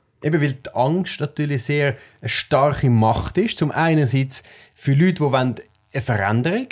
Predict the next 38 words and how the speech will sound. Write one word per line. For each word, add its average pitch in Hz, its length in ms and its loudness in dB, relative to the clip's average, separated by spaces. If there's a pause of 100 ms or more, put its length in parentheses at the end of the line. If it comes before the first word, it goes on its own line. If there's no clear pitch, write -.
(100)
eine 139 200 -2
Veränderung 131 520 0
vielleicht 113 320 -2
auch 110 200 2
in, 113 200 -2
in 110 100 -4
ihrem 143 300 0
Sinn 165 340 2
erreichen, 170 560 0
ist, - 200 -6
ist - 260 -8
die - 100 -20
Angst 147 360 0
natürlich 117 480 -6
ein 110 60 0
Mittel, 123 320 -2
auch 156 100 -2
ein 104 160 -6
politisches 117 480 -8
Mittel. 151 360 -8 (400)
Aber 120 220 -4
wie 135 80 -2
du 160 120 -2
sagst, 156 380 2
es 123 120 -10
ist 135 160 -6
ja 160 100 -2
sehr 127 280 -2
gefährlich 123 420 -2
und 110 100 -10
sehr 113 100 -4
destruktiv. 160 840 -4 (380)
Und 143 240 0
ich - 180 -2
glaube 143 400 0
gerade 160 300 -2
auch, 160 300 2 (220)
ähm, 127 460 -4